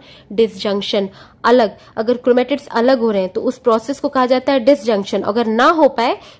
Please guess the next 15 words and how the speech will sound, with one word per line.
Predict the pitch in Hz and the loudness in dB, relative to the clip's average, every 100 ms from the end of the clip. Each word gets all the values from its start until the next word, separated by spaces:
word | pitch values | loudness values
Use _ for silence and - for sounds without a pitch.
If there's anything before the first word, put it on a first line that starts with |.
| - | -4
तो | 311 | 0
नॉन | 277 247 220 | 0 0 -4
डिसजंक्शन। | 214 - 214 - 202 | -6 -6 -8 -6 -6
तो | 202 | -4
नॉन | 247 226 247 330 | -2 2 2 2
डिसजंक्शन | 311 277 254 233 220 302 302 | 0 -2 0 -2 0 0 0
की | 311 | 0
वजह | 220 214 277 | 0 2 0
से | 277 214 180 - - - | 0 -4 -4 -18 -20 -6
अगर | 233 233 262 - _ _ _ _ _ - - - 233 | -4 0 0 -2 _ _ _ _ _ -20 -20 -6 0
मान | 240 262 | 2 4
लो | 277 | 2
कि | 277 254 277 285 - _ | 0 -2 -2 -6 -16 _
जो | 247 285 285 285 _ _ _ _ _ - | 2 4 4 0 _ _ _ _ _ 0
एक, | 269 262 | 2 0